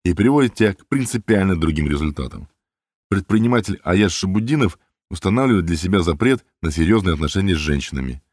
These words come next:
Бизнес-тренер Игорь Гайдуков проводит эксперимент после спора со своим ребёнком и не выходит месяц в социальные сети. Мой друг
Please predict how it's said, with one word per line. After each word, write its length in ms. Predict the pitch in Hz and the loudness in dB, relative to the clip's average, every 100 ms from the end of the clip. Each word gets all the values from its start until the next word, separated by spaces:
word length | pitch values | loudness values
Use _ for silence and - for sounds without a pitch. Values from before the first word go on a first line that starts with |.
| _ _ _ | _ _ _
Бизнес-тренер 720 | 87 104 98 - 104 110 85 - _ - | 0 2 2 0 2 2 0 -4 _ 0
Игорь 240 | 98 95 | 2 2
Гайдуков 640 | 85 92 90 92 139 139 - _ _ | 2 0 0 0 -2 -2 -8 _ _
проводит 360 | 85 95 120 98 | -2 2 2 0
эксперимент 500 | - - 101 135 120 | -6 -2 0 -2 -4
после 260 | 90 - 87 | -6 -4 -6
спора 260 | - 95 | -2 -2
со 140 | 85 80 | -2 -4
своим 240 | 87 82 | -2 0
ребёнком 440 | 85 123 131 85 - _ | 0 -2 -4 -8 -12 _
и 100 | 107 | -6
не 140 | 131 127 | -2 -2
выходит 420 | 110 135 107 80 | -2 0 0 0
месяц 360 | 90 104 104 | -2 0 -2
в 40 | - | -6
социальные 500 | 80 - 95 101 80 | -8 -4 -2 0 -2
сети. 440 | - 71 - 65 - _ _ _ _ | -4 -6 -6 -10 -14 _ _ _ _
Мой 200 | 85 98 | 2 2
друг 260 | 110 110 | 4 2